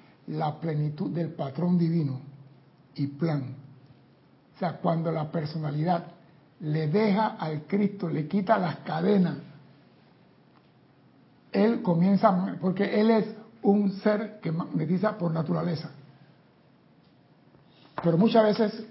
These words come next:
la personalidad es la que quiere magnetizar. Y tiene derecho a hacerlo. Pero vuelvo y repito,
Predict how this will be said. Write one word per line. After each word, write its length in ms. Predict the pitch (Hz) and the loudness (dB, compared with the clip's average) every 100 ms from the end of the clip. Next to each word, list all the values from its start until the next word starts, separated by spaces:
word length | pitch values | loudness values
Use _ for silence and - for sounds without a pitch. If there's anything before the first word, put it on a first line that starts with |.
| - | -8
la 260 | 156 156 | -6 -4
personalidad 680 | - 156 151 175 151 160 180 | -4 -4 -2 -2 -2 -2 0
es 80 | 180 | 0
la 100 | 185 | 0
que 140 | 185 | -2
quiere 240 | 135 233 208 | -2 0 0
magnetizar. 640 | 151 139 139 131 - 117 - - - - _ _ _ _ _ _ - _ _ _ _ _ _ _ | -2 -4 -6 -8 -10 -14 -16 -20 -20 -20 _ _ _ _ _ _ -20 _ _ _ _ _ _ _
Y 120 | - 151 | -8 -6
tiene 300 | 139 156 202 | -6 0 2
derecho 320 | 190 185 202 | 4 2 0
a 40 | |
hacerlo. 340 | 151 196 180 143 - - - _ _ | 0 -2 -2 -4 -12 -20 -20 _ _
Pero 180 | - 170 | 0 2
vuelvo 340 | 170 175 226 226 | 2 4 6 8
y 40 | |
repito, 440 | 202 233 208 160 | 6 4 2 0